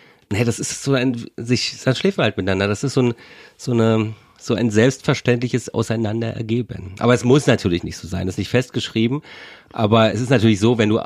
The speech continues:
am Anfang sofort Sex hast, da merke ich absolut Interesselosigkeit. Also absolut nicht, aber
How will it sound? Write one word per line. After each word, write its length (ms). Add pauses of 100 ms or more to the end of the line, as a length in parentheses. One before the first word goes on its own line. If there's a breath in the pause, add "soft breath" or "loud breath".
am 160
Anfang 560 (180)
sofort 360
Sex 260
hast, 320 (920)
da 120
merke 260
ich 320 (200)
absolut 520
Interesselosigkeit. 1000 (140)
Also 220
absolut 380
nicht, 200
aber 160